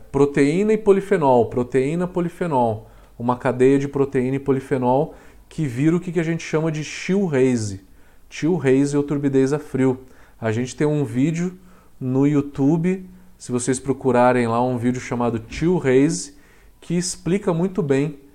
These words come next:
o que, que é o Chill Haze, tá? Quem tiver curiosidade, dá uma olhada lá depois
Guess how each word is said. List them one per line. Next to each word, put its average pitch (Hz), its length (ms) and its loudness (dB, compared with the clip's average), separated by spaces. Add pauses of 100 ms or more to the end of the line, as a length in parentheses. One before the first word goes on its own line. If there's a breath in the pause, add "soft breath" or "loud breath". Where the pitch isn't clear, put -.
(160 soft breath)
o 135 100 -6
que, 143 180 -10
que - 120 -4
é 151 40 4
o 147 120 2
Chill 151 260 -2
Haze, 117 460 -2
tá? 131 280 -2 (500)
Quem 113 160 -6
tiver 113 580 -2 (480 soft breath)
curiosidade, 117 840 0
dá 117 180 -2
uma 110 160 -2
olhada 107 420 0
lá 101 160 0
depois 104 840 -4